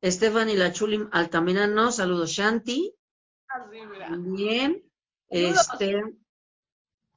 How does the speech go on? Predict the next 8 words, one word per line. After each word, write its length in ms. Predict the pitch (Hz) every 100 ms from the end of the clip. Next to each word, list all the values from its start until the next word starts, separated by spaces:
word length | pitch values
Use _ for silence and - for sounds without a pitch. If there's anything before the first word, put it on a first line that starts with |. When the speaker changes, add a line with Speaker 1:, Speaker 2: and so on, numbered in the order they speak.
| 196 190
Speaker 1:
¿quién 180 | 196 196
más? 180 | 202 202
Déjame 240 | 202 202 190
ver 40 |
aquí, 220 | 190 196 202 196
¿quién 180 | 196 185
tengo? 420 | 185 180 165 - 160 160 _ _ _ 214 _ _ _ _ _ _ _ _ _ _ _ _ _
Ah, 320 | 220 233 269